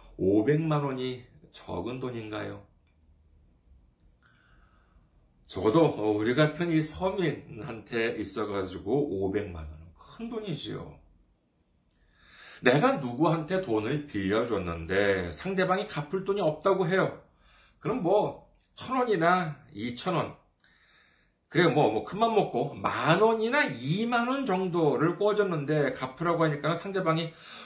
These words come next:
정말 뭐 엎드려 뭐 절까지는 아니더라도,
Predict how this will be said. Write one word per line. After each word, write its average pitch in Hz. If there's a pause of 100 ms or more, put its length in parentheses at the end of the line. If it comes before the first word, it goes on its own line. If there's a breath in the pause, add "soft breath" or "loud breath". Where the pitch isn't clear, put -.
정말 190
뭐 123
엎드려 -
뭐 240
절까지는 127
아니더라도, 160